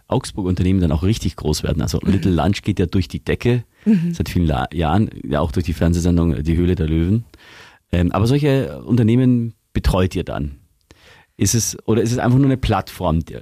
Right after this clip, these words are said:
Speaker 2: Es ist,
Speaker 1: die ihr
Speaker 2: also
Speaker 1: gebt? Es ist eine Plattform, ihr sagt, okay, du bist ein Startup, du kannst zu uns kommen.
Speaker 2: Genau.
Speaker 1: Und mit eu-, mit unserem Online-Magazin machen wir euch groß, aber wir nehmen euch auch mit auf Veranstaltungen,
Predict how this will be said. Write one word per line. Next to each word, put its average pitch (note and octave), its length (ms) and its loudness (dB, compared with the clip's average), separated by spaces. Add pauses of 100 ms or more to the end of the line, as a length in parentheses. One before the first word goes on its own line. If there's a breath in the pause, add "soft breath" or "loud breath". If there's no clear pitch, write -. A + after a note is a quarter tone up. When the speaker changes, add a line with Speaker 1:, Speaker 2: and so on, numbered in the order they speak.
(480)
Speaker 2:
Es - 160 -8
ist, A#3+ 80 -2
Speaker 1:
die G3+ 100 4
ihr D#3 60 2
Speaker 2:
also G3 140 0
Speaker 1:
gebt? - 120 -6
Es F#2 80 2
ist G2+ 140 0
eine G#2+ 80 0
Plattform, A#2+ 420 -4
ihr G#2+ 100 0
sagt, G#2 320 -2
okay, A#2+ 440 0 (180)
du A2 80 -4
bist G#2+ 180 2
ein F#2+ 60 0
Startup, A#2+ 320 0
du - 80 -10
kannst F#2 240 0
zu E2 100 -4
uns C3 180 0
kommen. C#3 280 2 (220 loud breath)
Speaker 2:
Genau. F3 180 -4 (160)
Speaker 1:
Und G#2+ 80 2
mit E2+ 100 2
eu-, E2+ 220 2
mit G2+ 180 0
unserem F#2 380 2
Online-Magazin B2 840 2
machen G#2 260 0
wir C2+ 40 -2
euch D#2 140 -4
groß, C3+ 360 0
aber G2 180 2
wir F2+ 100 4
nehmen F#2+ 200 2
euch F2 180 0
auch - 140 -6
mit G2+ 160 0
auf - 120 -4
Veranstaltungen, A#2 840 0